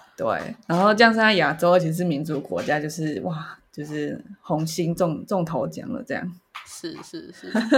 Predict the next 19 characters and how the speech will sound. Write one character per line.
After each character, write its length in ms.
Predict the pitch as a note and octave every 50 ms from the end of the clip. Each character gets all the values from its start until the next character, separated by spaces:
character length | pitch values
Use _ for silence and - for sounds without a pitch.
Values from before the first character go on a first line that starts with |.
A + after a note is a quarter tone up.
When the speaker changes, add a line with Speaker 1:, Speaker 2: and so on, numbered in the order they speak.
| C4 - C#4+ C#4 - - - _ - -
Speaker 1:
<laughs> 800 | - _ _ _ - - - - - - - - - _ - -
嗯， 220 | D#3+ E3 D#3 D3+
然 120 | D3+ F3+ G#3
后 140 | A3+ B3+ B3+
其 160 | A#3+ A#3+ G#3
实， 400 | F3 G3 G3 G3 G#3 - - - - - _
其 80 | - C#4+
实 140 | B3+ D4+ D#4
民 300 | C#4+ B3+ A3+ A3 B3 C4+
主 360 | B3 A#3+ G3+ F3+ E3+ D#3+ D#3+ - _ _ _ _
在 540 | - A#3+ A3+ A3 G#3 G3+ F#3+ F#3 F#3 F#3 F#3 - _ _ _
这 160 | - B3+ B3+ A#3
几 220 | A#3+ - E3 D3+
个 180 | D#3 D#3 D3 E3
世 220 | - - G3+ F#3
纪 240 | F3+ G3 F#3+ F3 D#3+
里 120 | - -
面 320 | F3 F3+ F3 E3 D#3+ - - _ _ _
它 460 | - - G#3 F#3 F3+ F3+ F3+ F3+ F3+